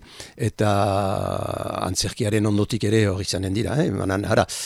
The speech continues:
bez, din, eh, goxuan, eh, goizik, eh, elgarrekilan, eh, talo horien jastatzeko, eta kolpu baten edateko, tripa ongi eta betea, umore honean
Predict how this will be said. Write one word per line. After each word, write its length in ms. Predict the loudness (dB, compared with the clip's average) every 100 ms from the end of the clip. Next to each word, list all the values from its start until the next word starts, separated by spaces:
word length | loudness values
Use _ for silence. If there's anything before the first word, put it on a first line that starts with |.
| -12
bez, 260 | -2 0 0
din, 320 | 2 6 6 6
eh, 440 | 6 4 0 -2
goxuan, 560 | 0 2 6 6 6 4
eh, 300 | 2 0 -2 2
goizik, 540 | 2 4 6 6 4
eh, 500 | 4 6 4 4 2
elgarrekilan, 680 | 0 0 -2 -2 0 2 2
eh, 120 | 0 -6
talo 200 | -4 0
horien 220 | 0 0 -2
jastatzeko, 720 | -4 -6 -6 -2 4 6 4 0 -14 -16 -4
eta 320 | -4 -2 -2
kolpu 280 | 2 2 2
baten 300 | 2 2 0
edateko, 480 | 0 -4 2 2 2
tripa 320 | 0 -2 0 2
ongi 540 | 4 4 4 2 2 0
eta 400 | -6 -4 0 2 2 0 -2 -4 -6 -10 -12 -6
betea, 460 | -4 2 4 4 0 -4
umore 280 | 0 2 4
honean 360 | 4 4 4